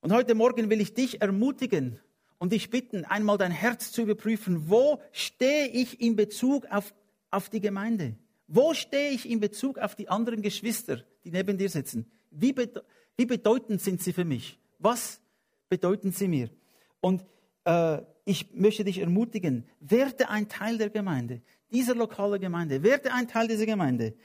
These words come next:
Investiere dich. Sei nicht ein Zuschauer, sondern ein, ein Mitspieler. Sei ein Teil des Teams. Und du wirst sehen, wie der Herr dich segnet.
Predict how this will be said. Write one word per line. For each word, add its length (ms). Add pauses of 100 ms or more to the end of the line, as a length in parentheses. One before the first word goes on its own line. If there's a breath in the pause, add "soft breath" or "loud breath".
(160 soft breath)
Investiere 720
dich. 420 (520)
Sei 160
nicht 240
ein 140
Zuschauer, 600 (140 loud breath)
sondern 380
ein, 280 (840 soft breath)
ein 300
Mitspieler. 720 (420)
Sei 160
ein 240
Teil 480 (280 soft breath)
des 260
Teams. 680 (1160)
Und 180
du 80
wirst 220
sehen, 420 (200 soft breath)
wie 100
der 120
Herr 220
dich 200
segnet. 480